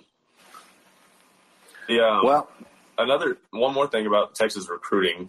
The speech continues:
Speaker 1: The, uh, there's been some crystal balls, meaning some predictions, saying that, uh, this kid named Clayton Smith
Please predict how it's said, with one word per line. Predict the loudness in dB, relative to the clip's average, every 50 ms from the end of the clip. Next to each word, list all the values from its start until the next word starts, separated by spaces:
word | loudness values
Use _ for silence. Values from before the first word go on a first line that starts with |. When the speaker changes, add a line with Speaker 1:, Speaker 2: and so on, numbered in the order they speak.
| _
Speaker 1:
The, | -2 0 2 4 4 4
uh, | 4 2 2 0 -2 -6 -10 -12 _ -2
there's | 0 0 0
been | 0 -2 -2
some | -2 -4 -4
crystal | -4 -2 -2 -2 -2 0 0
balls, | 2 4 4 4 2 0
meaning | 0 -2 -2 -2 -2
some | -2 -4 -4
predictions, | -2 0 0 0 0 0 0 -2 -2 -2 -2 -2
saying | -2 -2 -2 -2 -2 -4 -2
that, | 0 0 2 2 2 0 0 0
uh, | 0 2 2 0
this | -2 -4 -6
kid | -4 -2 -2 -2 -2
named | -2 -4 -4 -6 -10
Clayton | -10 -4 -2 -2 -2 -2 -2 -6 -6
Smith | -6 -6 -6 -6 -2 0 0 0 0